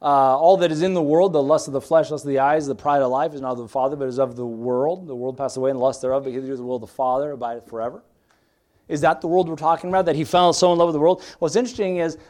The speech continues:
the word used for world here, as Demas loved this world,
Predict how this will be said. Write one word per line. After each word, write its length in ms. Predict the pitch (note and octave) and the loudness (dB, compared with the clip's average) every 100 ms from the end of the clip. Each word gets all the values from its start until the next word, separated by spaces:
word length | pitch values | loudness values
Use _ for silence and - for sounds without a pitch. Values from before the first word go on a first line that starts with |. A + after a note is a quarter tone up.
| _ | _
the 100 | E3 | -6
word 360 | D3+ F3+ B3+ A3+ | -2 2 2 0
used 300 | G3 G#3+ - | -6 -6 -8
for 220 | - D3+ | -6 -4
world 500 | C3+ D3+ G3 D3+ G#2+ | -4 -4 0 -2 -2
here, 400 | A2 A#2 G2+ A2 - | -12 -14 -14 -14 -14
as 180 | C3 A#2+ | -12 -10
Demas 400 | C#3 F3 D#3+ C3+ | -8 -6 -8 -4
loved 340 | C#3 D3+ C#3 | 0 0 0
this 200 | C#3 A2+ | -6 -6
world, 560 | B2 A#2 B2+ D#3+ F3+ | -8 -4 0 0 -2